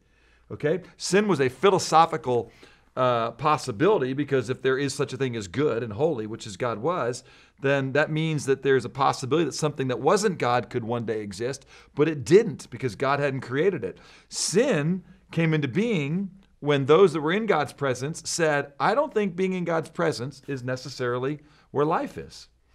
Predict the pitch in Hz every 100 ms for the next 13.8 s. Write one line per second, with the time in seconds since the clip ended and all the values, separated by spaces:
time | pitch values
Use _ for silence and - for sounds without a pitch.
0 | _ _ - 113 107 175 170 113 107 143
1 | 165 - - _ _ - 120 113 110 -
2 | _ _ _ _ 156 190 247 247 131 113
3 | 139 185 - _ _ _ 120 139 120 151
4 | 180 185 147 120 - - 160 208 214 190
5 | 151 - 202 156 147 139 139 139 131 120
6 | 120 110 104 104 95 98 117 151 - -
7 | 127 139 131 107 147 151 139 156 143 117
8 | 156 202 160 98 110 - 185 165 113 120
9 | - _ - - 240 143 117 170 - -
10 | _ _ _ _ _ _ _ _ 123 113
11 | 143 131 127 120 127 120 107 - _ _
12 | 113 113 101 135 131 117 104 110 107 107
13 | 104 - 135 151 139 110 104